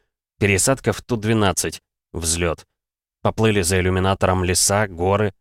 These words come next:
россыпи фанс, кумирни на перекрестках больших дорог. Сели на аэродроме близ Порт-Артура. Электрический утес, гора Высокая, батарея «Орлиное Гнездо».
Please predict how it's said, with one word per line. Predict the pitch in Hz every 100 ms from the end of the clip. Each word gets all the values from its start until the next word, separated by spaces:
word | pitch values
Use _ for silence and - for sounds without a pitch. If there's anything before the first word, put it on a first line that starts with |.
| _
россыпи | - 92 110 - 104 92
фанс, | - 101 110 107 - - _
кумирни | - 110 117 139 139
на | 131 120
перекрестках | 120 107 107 113 117 - 113
больших | 98 104 - 90
дорог. | 82 90 85 82 - _ _ _ _ -
Сели | 127 123
на | 127
аэродроме | - 127 113 110 104 131 131
близ | 104 110 -
Порт-Артура. | - 110 - 101 - 101 85 69 - _ _ _ _ _
Электрический | 110 101 - 113 - 95 - 101 -
утес, | 101 - 104 - - _
гора | 90 107
Высокая, | 123 - 110 104 110 101 -
батарея | 92 110 107 113 -
«Орлиное | 104 95 101 101 101
Гнездо». | 90 98 98 87 90 87